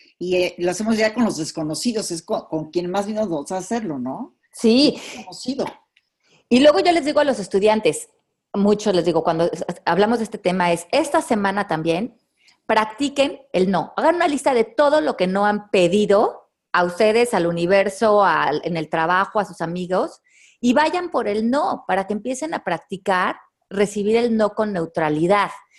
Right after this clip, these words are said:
Speaker 2: para que le quiten el no, "no soy suficiente". Pidan ese aumento de sueldo, pidan que les publiquen lo que quieran publicar, pidan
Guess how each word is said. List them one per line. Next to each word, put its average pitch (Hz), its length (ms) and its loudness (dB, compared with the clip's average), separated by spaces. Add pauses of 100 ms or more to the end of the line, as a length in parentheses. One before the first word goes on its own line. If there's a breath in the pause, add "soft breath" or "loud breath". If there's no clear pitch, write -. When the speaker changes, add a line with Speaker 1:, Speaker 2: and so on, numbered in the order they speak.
(120 soft breath)
Speaker 2:
para 175 200 -2
que 196 100 -2
le 180 160 -2
quiten 226 320 0
el 180 120 0
no, 202 140 -2
"no 208 120 -6
soy 202 120 -10
suficiente". 226 380 -4
Pidan 311 380 -2
ese 269 140 -2
aumento 202 260 0
de 180 80 -2
sueldo, 180 460 0
pidan 269 380 2
que 233 100 -2
les 175 160 0
publiquen 180 460 -4
lo 170 80 -4
que 151 120 -6
quieran 160 200 -2
publicar, 156 540 -4
pidan 226 340 0